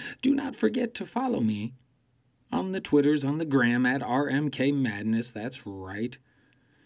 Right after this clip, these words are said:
And if you're into the fantasy football, don't forget to check out my other podcast, Fantasy Madness, or my writings.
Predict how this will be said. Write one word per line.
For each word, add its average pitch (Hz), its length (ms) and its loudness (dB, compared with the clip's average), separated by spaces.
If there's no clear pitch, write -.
And 262 140 10
if 233 160 4
you're 220 100 6
into 220 200 4
the 214 80 -6
fantasy 202 400 0
football, 160 420 0
don't 156 220 -4
forget - 300 -12
to - 120 -10
check 175 240 -6
out 160 100 -8
my 165 240 -10
other 180 220 -6
podcast, 120 680 -4
Fantasy 127 500 2
Madness, 107 580 -2
or 214 220 0
my 220 180 0
writings. 214 680 -2